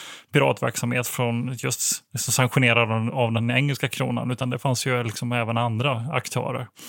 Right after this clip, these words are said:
Så att man kan undra, jag, jag tror att Francis Drake spelar antagligen en stor roll och en viktig symbolisk, eh,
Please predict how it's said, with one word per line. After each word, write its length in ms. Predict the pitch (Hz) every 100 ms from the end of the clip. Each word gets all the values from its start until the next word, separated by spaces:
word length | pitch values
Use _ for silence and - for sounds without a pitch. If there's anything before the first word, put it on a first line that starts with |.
| - - - -
Så 120 | 123
att 120 | -
man 120 | 131
kan 160 | 139 147
undra, 320 | 135 147 151
jag, 240 | 147 143 131
jag 140 | 143
tror 140 | 160
att 80 | 147
Francis 460 | - 156 135 143 -
Drake 280 | 165 175 -
spelar 280 | - 143
antagligen 400 | 135 143 143 139
en 80 | 127
stor 240 | - 135 127
roll 260 | 156 131
och 120 | 113
en 60 | 120
viktig 340 | 127 120 -
symbolisk, 920 | - 135 127 156 127 113 - - -
eh, 280 | 127 123 120